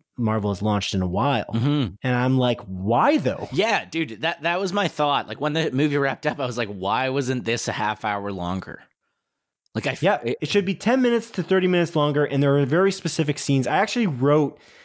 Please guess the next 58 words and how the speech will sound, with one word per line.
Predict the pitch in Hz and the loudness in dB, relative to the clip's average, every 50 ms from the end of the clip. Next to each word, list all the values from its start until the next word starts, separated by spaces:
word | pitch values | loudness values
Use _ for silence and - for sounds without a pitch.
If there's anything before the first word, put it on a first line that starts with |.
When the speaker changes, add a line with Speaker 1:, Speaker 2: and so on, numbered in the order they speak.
| - _ _ - | -20 _ _ 0
Speaker 1:
I | 147 165 | 0 2
wrote | 160 135 127 143 160 170 175 170 147 | 2 2 4 4 4 4 4 2 0
how | - 156 151 | 0 0 0
the | 135 135 | 2 2
movie | 131 135 131 123 117 | 2 2 2 2 0
should | - - 117 | 0 -2 -2
have | 113 - | -2 -2
started. | - - - - 92 92 92 95 90 87 - - _ _ _ _ - | -4 -4 -2 0 0 2 0 0 -4 -6 -10 -18 _ _ _ _ -8
Speaker 2:
Mm. | 104 113 113 107 101 90 78 | -4 -2 -2 0 -2 -2 -4
Speaker 1:
<laughs> | - | -4
I | - 143 | -2 -2
don't | 160 170 170 | 0 0 2
know | 170 165 | 2 0
if | 143 - | 0 0
I'll, | 135 127 135 - | 0 0 2 2
I'll | 131 131 131 | 0 0 0
read | 123 127 127 127 117 | 2 0 0 2 2
it | 127 | 2
on, | 120 113 113 107 - - | 2 2 0 -2 -2 -2
on | - 127 120 110 | 0 0 2 2
the | 113 107 | 2 0
Closer | 98 - - 110 107 - - 101 | 0 0 0 0 0 0 0 0
Look, | 104 101 95 - | 0 0 -2 -2
but | 107 107 | -2 -2
if | 101 - | 0 0
you're | 113 110 | 0 2
interested, | 113 104 113 110 104 101 - - - | 2 2 2 0 0 0 0 0 0
Speaker 2:
I'm | - | 0
definitely | 131 123 117 - 113 104 | 0 -2 -2 -4 -6 -8
Speaker 1:
I | 95 | -6
Speaker 2:
interested. | - - 110 107 107 123 | -4 -2 -2 0 2 2
Speaker 1:
will. | 123 117 110 101 95 | 2 2 2 0 -2
Speaker 2:
Yeah. | - 87 82 85 - _ _ _ _ _ _ _ _ _ _ - | -4 -6 -6 -6 -8 _ _ _ _ _ _ _ _ _ _ -6
Speaker 1:
I, | - 135 139 - | -2 -2 0 2
I'll | 156 156 165 160 | 2 2 2 2
read | 156 165 185 185 180 147 | 4 4 4 4 2 2
to | - - 160 | 0 2 4
you | 147 139 | 4 6
what | 139 139 | 6 4
I | 135 127 123 | 4 2 2
kind | - 147 135 | 0 0 0
of, | 131 123 113 - - | 0 0 -2 -2 -2
it's | 139 123 - - | -2 -2 0 0
like | 151 143 | 0 2
an | 139 131 | 2 2
outline | 127 131 120 123 113 104 101 95 | 2 2 2 2 2 2 0 0
for | - - | 0 0
what | 107 110 107 | 0 2 0
I | 104 | 0
think | - - 113 - | 0 -2 -2 -2
they | - 107 | -2 -2
should | - - - - 117 117 | -2 -2 -2 -2 0 2
have, | 131 127 113 - | 2 0 0 -2
how | 123 123 120 | -2 -2 -2
it | 117 - | -2 -2
should | - - 123 | -2 -2 0
have | 135 139 | 0 0
started. | - - 165 156 170 175 175 156 - | 0 0 0 2 2 2 0 0 -4